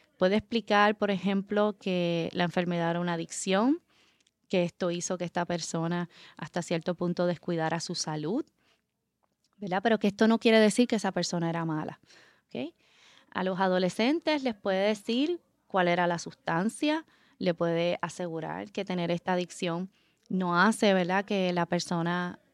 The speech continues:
haya sido mala en su totalidad, sino que ha tomado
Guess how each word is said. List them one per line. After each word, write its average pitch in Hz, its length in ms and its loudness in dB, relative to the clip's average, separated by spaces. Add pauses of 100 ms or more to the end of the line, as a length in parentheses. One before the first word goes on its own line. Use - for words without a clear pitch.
(120)
haya 180 240 -2
sido 185 260 0
mala 180 200 2
en 180 40 0
su 185 160 -6
totalidad, 185 540 0
sino 190 280 -2
que 185 120 0
ha 180 140 4
tomado 190 520 0